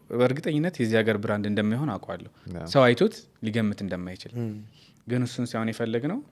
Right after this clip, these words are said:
Speaker 1: ለምሳሌ እዚህ ላይ ይሄ አሁን የኮሌክሽን ሎሬት ይባላል። ይሄንኛው
Speaker 2: Hmm.
Speaker 1: የሎሬት እሱን እንትን ለማድረግ፣
Speaker 2: ያ።
Speaker 1: ለማስታወስ እና
Speaker 3: Hmm.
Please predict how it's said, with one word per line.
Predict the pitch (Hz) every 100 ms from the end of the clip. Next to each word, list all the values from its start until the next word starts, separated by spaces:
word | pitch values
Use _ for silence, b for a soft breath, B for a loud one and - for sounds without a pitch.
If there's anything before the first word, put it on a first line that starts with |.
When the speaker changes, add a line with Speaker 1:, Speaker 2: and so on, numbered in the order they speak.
| B B
Speaker 1:
ለምሳሌ | - 101 - 104
እዚህ | 107 107
ላይ | 127 165
ይሄ | 123 110
አሁን | 104 113
የኮሌክሽን | 107 117 113 120 139
ሎሬት | 110 110 107
ይባላል። | - 95 95 107
ይሄንኛው | 107 104 107 120 _ _ _
Speaker 2:
Hmm. | 101 95
Speaker 1:
የሎሬት | 104 104 95 95 - - _ _ _ _ _ _ _ -
እሱን | - 107
እንትን | 98 98
ለማድረግ፣ | 92 90 87 - 95
Speaker 2:
ያ። | 95
Speaker 1:
ለማስታወስ | 95 92 87 95 -
እና | 110 180 -
Speaker 3:
Hmm. | - 113 110